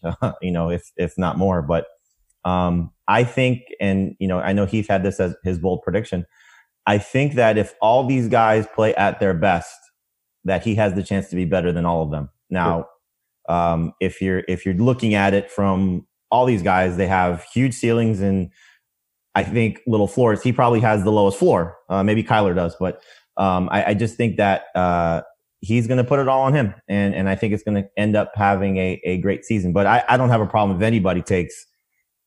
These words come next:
Speaker 1: Kyler, Dak, Russell Wilson ahead of Deshaun Watson. I, I, I mean, they're all so close, and they all have, uh, the potential to be great. But,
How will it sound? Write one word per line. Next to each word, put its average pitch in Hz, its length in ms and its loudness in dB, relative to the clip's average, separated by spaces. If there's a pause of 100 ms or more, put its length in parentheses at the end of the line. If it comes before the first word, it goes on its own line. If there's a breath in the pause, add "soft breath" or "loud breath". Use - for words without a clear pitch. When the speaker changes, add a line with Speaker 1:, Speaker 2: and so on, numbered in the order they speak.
(120)
Speaker 1:
Kyler, 123 520 4
Dak, 117 440 4
Russell 110 340 2
Wilson 104 260 0
ahead 104 140 0
of 98 120 0
Deshaun 92 340 -2
Watson. 92 420 -2
I, 92 140 -4
I, 95 140 -2 (140)
I 98 40 0
mean, 95 240 0
they're 107 180 2
all 104 140 4
so 139 240 0
close, 120 420 2
and 98 100 0
they 101 60 2
all 104 160 0
have, 101 340 0 (600)
uh, 95 240 2
the 95 80 0
potential 107 400 -2
to 110 100 -6
be 98 140 0
great. 101 340 0 (120)
But, 87 240 -2